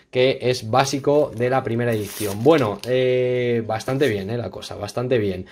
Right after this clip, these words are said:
Por aquí, Rakitic, entrenador de Mendilibar y el fichaje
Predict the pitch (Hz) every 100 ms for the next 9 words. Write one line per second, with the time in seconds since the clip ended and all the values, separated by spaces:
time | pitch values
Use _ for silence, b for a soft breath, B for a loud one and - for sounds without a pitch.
0 | B B B 165 175 180 196 135 - 165
1 | 180 190 180 175 180 180 - - 160 156
2 | 151 143 135 131 127 123 135 151 127 117
3 | - 143 147 127 120 135 131 113